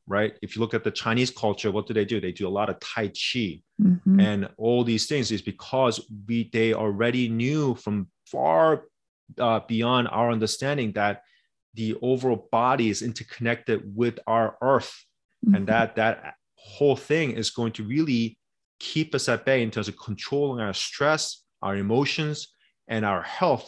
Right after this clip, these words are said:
Speaker 1: in check. And there's studies available how meditation and Tai Chi is able to help to reduce inflammation,
Speaker 2: Mm.
Speaker 1: right? So again,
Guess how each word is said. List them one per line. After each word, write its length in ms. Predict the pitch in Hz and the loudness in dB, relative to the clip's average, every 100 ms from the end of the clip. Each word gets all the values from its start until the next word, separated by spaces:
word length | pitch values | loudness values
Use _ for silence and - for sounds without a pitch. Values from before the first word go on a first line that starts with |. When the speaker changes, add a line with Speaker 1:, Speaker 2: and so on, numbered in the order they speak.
| - | -8
Speaker 1:
in 120 | 117 | -6
check. 340 | - - 160 - _ | -4 -4 -6 -8 _
And 140 | 147 120 | -4 0
there's 240 | 139 160 | 2 2
studies 440 | - - 170 185 151 | 0 -4 0 0 0
available 680 | 131 160 170 117 107 110 _ _ - | 2 4 4 2 0 -2 _ _ -4
how 180 | 139 | 0
meditation 560 | 123 123 143 139 131 135 | 2 4 4 4 2 2
and 100 | 123 | -4
Tai 160 | 120 110 | -2 -4
Chi 380 | - 147 123 - _ _ | -2 -2 -2 -4 _ _
is 160 | 127 117 | -2 0
able 220 | 123 131 | 0 -2
to 180 | - 117 | -6 -8
help 260 | 123 - - | -8 -10 -6
to 300 | 151 185 190 _ | -4 -4 -6 _
reduce 460 | 101 95 117 131 - _ | -8 -4 -4 -4 -10 _
inflammation, 760 | 87 90 - 104 143 165 - 80 _ - | -14 -14 -6 -2 0 0 -4 -10 _ 2
Speaker 2:
Mm. 400 | 208 190 196 190 | 4 6 6 6
Speaker 1:
right? 220 | 180 180 | 4 2
So 260 | - 135 113 | 0 0 0
again, 380 | 110 147 131 | 2 2 2